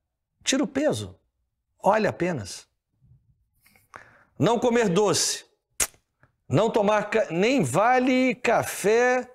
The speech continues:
ou suco com açúcar. Ah, bem, então eu posso tomar o café. Ah, então tá bom. Porque eu funciono muito mal sem café, sabia? Café me ajuda.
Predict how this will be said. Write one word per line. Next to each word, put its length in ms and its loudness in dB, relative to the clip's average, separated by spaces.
ou 200 2
suco 460 -2
com 160 0
açúcar. 500 -2
Ah, 160 2
bem, 280 2
então 180 -2
eu 60 -2
posso 260 -2
tomar 220 0
o 60 0
café. 560 -4
Ah, 260 0
então 200 -4
tá 120 -2
bom. 340 -4
Porque 240 0
eu 180 0
funciono 460 0
muito 260 0
mal 260 0
sem 180 -4
café, 420 -2
sabia? 540 -4
Café 260 2
me 100 0
ajuda. 480 -2